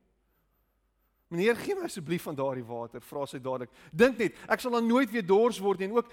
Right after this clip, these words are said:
nooit weer die moeite hoef te doen om hier te kom water haal nie." Hy vra haar toe, "Gaan roep gou jou man en kom jy hier. Go call your husband and come here." Gaan roep.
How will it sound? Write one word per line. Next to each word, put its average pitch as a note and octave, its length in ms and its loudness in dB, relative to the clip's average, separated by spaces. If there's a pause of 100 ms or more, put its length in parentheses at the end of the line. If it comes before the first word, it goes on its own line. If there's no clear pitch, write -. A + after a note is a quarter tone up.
(120)
nooit G#3+ 300 2
weer A#3 80 -2
die A3 80 0
moeite A#3 280 0
hoef A#3 120 -4
te G3+ 100 -10
doen G#3+ 140 -2
om F#3 100 0
hier G3+ 120 -2
te - 100 -10
kom F#3+ 160 -6
water F3+ 360 6
haal C3 240 0
nie." A2+ 200 -18 (420)
Hy D#3+ 160 -4
vra A3 180 -2
haar F#3+ 140 2
toe, F3+ 120 -4 (280)
"Gaan F3 200 -2
roep G3 140 0
gou - 140 0
jou G3 120 2
man D#3+ 180 2
en D3 140 -8
kom D3+ 160 -6
jy C#3 120 -4
hier. A#2+ 280 -14 (1500)
Go E3+ 160 4
call G#3 240 2
your F#3 140 2
husband C#3 480 -10 (840)
and C#3 140 -16
come C3 260 -10
here." - 260 -16 (1400)
Gaan E3+ 180 -8
roep. F#3+ 200 -4